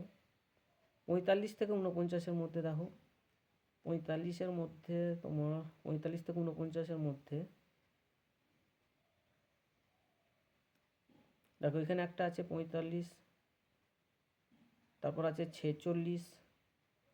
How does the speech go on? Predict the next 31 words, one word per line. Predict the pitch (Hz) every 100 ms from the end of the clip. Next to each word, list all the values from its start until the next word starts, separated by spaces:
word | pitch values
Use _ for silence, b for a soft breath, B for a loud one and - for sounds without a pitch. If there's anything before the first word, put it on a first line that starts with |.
| _ _ _ _ -
তারপর | 143 160 165
আছে | 165 170
সাতচল্লিশ, | - 147 151 - 165 165 170 170 - - _ _ _ _ _ _ _ _ -
তারপর | 131 139 156 156
আছে | 156 - - 135
আটচল্লিশ, | 139 - 160 165 208 -
তারপর | 135 131 147 151
আছে | 190 156
ঊনপঞ্চাশ। | 135 127 123 131 - 165
এখানেও | 170 208 214
কিন্তু | 220 208 254 - B B B B
ঊনপঞ্চাশ, | 170 175 175 202 202 262 - - b b b b
তারপর | 165 165 196
হচ্ছে | 208 226 220
তোমার | 220 226
পাঁচ | 208 214 220
নাম্বার | 226 220
ট্যালি | 196 185 160
হচ্ছে। | 156 147
দেখো, | 139 160
ঊনপঞ্চাশে | 170 185 196 202 202
এখানে | 208 208
কি | 208 -
পাঁচটা | 185 180 190
ট্যালি | 185 185
হচ্ছে, | 180 175
তাহলে | 170 170
পাঁচটা | 165 160 -
ট্যালি | 170 180 180
হলে | 175 151
আড়াআড়িভাবে | 151 156 165 165